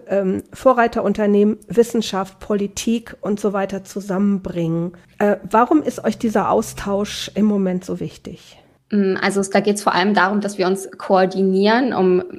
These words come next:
Speaker 2: mehr politische Schlagkraft zu entwickeln. Also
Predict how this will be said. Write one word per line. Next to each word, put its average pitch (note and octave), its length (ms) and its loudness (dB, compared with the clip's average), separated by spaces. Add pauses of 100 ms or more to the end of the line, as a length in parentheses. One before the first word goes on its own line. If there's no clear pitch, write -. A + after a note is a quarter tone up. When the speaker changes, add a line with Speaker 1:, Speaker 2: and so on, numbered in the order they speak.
Speaker 2:
mehr F3+ 260 4
politische G3 480 -2
Schlagkraft G#3 720 -2
zu B3+ 100 -4
entwickeln. B3+ 600 2 (420)
Also F#3 340 2